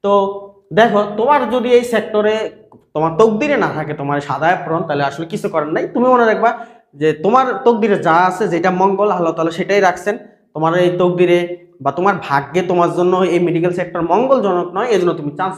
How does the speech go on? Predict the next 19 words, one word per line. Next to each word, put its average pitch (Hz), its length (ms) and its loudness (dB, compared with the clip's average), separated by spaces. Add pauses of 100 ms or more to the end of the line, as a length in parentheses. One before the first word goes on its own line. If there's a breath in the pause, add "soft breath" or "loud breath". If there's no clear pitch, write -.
পাবা 147 200 -2
না। 240 100 -4 (340 loud breath)
এটা 190 200 4
বিশ্বাস 202 340 -2
রেখে 175 140 -2
তুমি 170 220 -2
পড়াশোনা 185 380 0
করো 185 200 0 (400 loud breath)
যে 139 260 -2
চান্স 226 260 2
আমাকে 240 260 2
পাইতেই 254 640 2
হবে, 226 320 4
এরকম 233 460 0
মেন্টালিটি 208 460 0
রাখা, 165 380 -4
রাখা 147 240 -4
যাবে 135 220 -4
না। 107 80 -14